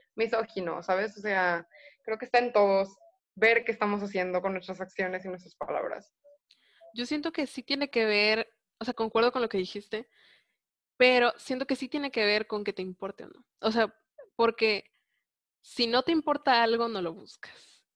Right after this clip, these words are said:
Speaker 2: Y lo digo de primera mano, sí. Si yo cuando estaba más chica, ah, hacía
Speaker 1: Sí.
Speaker 2: cosas, decía cosas, y como no me importaban y no me afectaban, pues no las buscaba.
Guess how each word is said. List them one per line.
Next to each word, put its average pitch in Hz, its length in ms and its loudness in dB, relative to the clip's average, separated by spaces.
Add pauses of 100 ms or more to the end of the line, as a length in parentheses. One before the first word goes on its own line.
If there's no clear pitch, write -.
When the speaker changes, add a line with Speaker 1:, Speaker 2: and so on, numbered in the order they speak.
(340)
Speaker 2:
Y 247 180 6
lo 233 120 8
digo 269 200 8
de 302 100 6
primera 240 440 4
mano, 254 280 2
sí. 208 320 -8
Si 214 160 -12
yo 233 160 -2
cuando 226 560 0
estaba 226 280 0
más 240 220 0
chica, 240 440 0 (220)
ah, - 60 -12 (220)
hacía 226 260 0
Speaker 1:
Sí. - 80 4
Speaker 2:
cosas, 285 240 2
decía 226 220 0
cosas, 320 340 0 (440)
y 254 80 -8
como 240 220 0
no 254 100 -2
me 302 100 0
importaban 294 460 -2
y 269 60 -4
no 240 100 -2
me 240 120 -2
afectaban, 247 600 -4 (300)
pues 220 120 -4
no 214 120 -2
las 214 280 -6 (220)
buscaba. - 320 -10